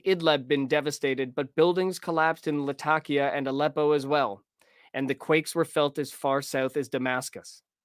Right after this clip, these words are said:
But amid talk in the West of putting together an urgent humanitarian response,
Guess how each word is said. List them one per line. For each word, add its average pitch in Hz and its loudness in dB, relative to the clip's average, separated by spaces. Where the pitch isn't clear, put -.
But 139 0
amid 165 2
talk 160 0
in 165 0
the 165 2
West 139 0
of 135 -6
putting 156 -2
together 139 -2
an 139 -4
urgent 143 -4
humanitarian 143 -2
response, 147 2